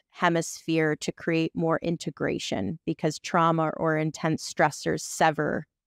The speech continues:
integration in the brain. And so what's interesting is when we're doing E M D R and different emotions come up or different feelings come up or cognitions come up, "I'm not good enough, I'm unlovable, I'm a failure,"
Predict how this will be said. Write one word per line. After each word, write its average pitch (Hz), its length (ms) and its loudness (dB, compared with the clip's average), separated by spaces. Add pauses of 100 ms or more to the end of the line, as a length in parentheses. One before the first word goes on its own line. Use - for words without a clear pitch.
(120)
integration 156 640 -2
in 165 120 -2
the - 60 -2
brain. - 360 -6 (880)
And 190 140 2
so 196 220 2
what's 175 260 2
interesting 214 640 2
is 160 160 -4
when 185 320 4
we're 202 140 4
doing 190 460 2
E 170 200 0
M 165 140 0
D 160 180 -2
R 160 240 2
and 160 180 0
different 170 460 0
emotions 170 720 0
come 156 280 -2
up 156 200 -2 (140)
or 180 100 2
different 165 400 -2
feelings 170 640 0
come 156 260 0
up 156 180 0 (100)
or 160 300 2
cognitions 170 800 0
come 156 240 -2
up, - 200 -4 (440)
"I'm 165 160 0
not 160 240 0
good 170 140 4
enough, 156 500 -4
I'm 165 220 0
unlovable, 160 800 0
I'm 165 180 -2
a 165 80 -2
failure," 170 760 0